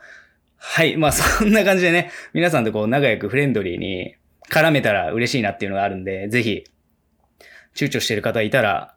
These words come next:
あの、ボケてくれれば突っ込みます。よろしくお願いします。はい。えーっとですね、今回は題名の通り、コロナの現状についてお話ししたいと思ってます。少し前になんか日本、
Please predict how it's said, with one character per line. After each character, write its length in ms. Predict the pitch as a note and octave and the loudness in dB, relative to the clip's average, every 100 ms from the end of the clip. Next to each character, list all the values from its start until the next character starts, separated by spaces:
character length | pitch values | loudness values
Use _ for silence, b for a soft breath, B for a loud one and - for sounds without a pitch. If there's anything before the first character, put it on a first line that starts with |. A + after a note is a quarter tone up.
| - | -8
あ 120 | A#2 | -4
の、 100 | G#2+ | -2
ボ 100 | B2 | 0
ケ 120 | A2+ | 0
て 80 | G#2+ | -2
く 100 | A2 | -2
れ 80 | B2 | 0
れ 80 | C3+ | 0
ば 280 | G#2+ - - | 0 -2 -8
突 140 | - | -6
っ 20 | |
込 80 | G#2+ | -4
み 80 | G2+ | -4
ま 100 | F#2 | -4
す。 240 | - - | -8 -12
よ 120 | F2+ G2+ | -8 -8
ろ 80 | |
し 60 | - | -6
く 40 | |
お 60 | F#2+ | -8
願 80 | F#2 | -10
い 20 | |
し 80 | - | -14
ま 80 | F#2 | -14
す。 260 | - - _ b b b b b - - - | -14 -16 _ b b b b b -8 -8 -12
は 180 | - F3 | 0 2
い。 160 | - - | 2 2
え 100 | D3+ | 0
ー 320 | C3+ C3+ - | 2 2 0
っ 40 | - | 0
と 60 | |
で 60 | C#3 | 0
す 200 | - - | -2 -4
ね、 360 | A2 G2+ - - - - B B | -4 -4 -8 -12 -20 -18 B B
今 200 | A3+ A3+ | 0 2
回 140 | C3+ A2+ | 4 2
は 100 | A2 | 4
題 200 | D3 E3+ | 4 4
名 100 | D#3 | 2
の 80 | |
通 140 | D3 G#2+ | 0 0
り、 280 | F#2+ E2+ _ _ _ - | -2 -6 _ _ _ -6
コ 140 | - | 0
ロ 120 | G#3+ | 4
ナ 120 | E3 A#2 | 4 2
の 80 | |
現 220 | G2+ A2 A2+ | 0 -2 0
状 100 | A2 | -2
に 80 | |
つ 80 | G#2+ | -2
い 60 | G#2 | -4
て 140 | F#2 | -4
お 60 | F2+ | -4
話 220 | G#2 G2 | -4 -4
し 320 | G#2+ F#2+ - _ | -6 -8 -10 _
し 80 | - | -2
た 100 | A#2 | -2
い 60 | |
と 80 | F2 | -2
思 100 | F#2 | -6
っ 80 | - | -8
て 80 | D2+ | -8
ま 140 | C#2 | -8
す。 280 | - - - _ _ _ _ _ _ _ B B B B | -10 -18 -20 _ _ _ _ _ _ _ B B B B
少 240 | - - | -6 0
し 100 | F4 | 2
前 200 | D3+ C3 | 4 4
に 260 | A#2 G#2+ G#2 | 2 0 0
な 80 | C3 | -2
ん 40 | |
か 80 | B2 | 0
日 100 | B2 | 0
本、 300 | D3+ A#2+ G2+ | 2 0 -4